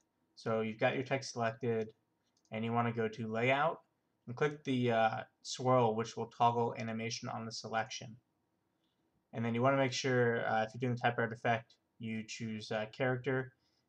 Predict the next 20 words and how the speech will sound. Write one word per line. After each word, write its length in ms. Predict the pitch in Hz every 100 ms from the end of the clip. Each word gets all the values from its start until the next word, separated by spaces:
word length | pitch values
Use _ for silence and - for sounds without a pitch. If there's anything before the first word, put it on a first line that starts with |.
| -
If 300 | 117 - - _ -
for 80 |
some 180 | 127 127
reason 280 | 123 110 117
you, 100 | 113 110
you, 380 | 120 113 110 - _ _ _ _ _
you 100 | 131
wanna 200 | 139 135
do 120 | 127
this 160 | 123 120
by 280 | 127 117 113
line 240 | 117 117
by 120 | 110
line, 340 | 110 135 143 127
if 60 | 117
you've 100 | -
got 100 | 110
a 60 |
lot 260 | 110 131 139
of, 240 | 131 127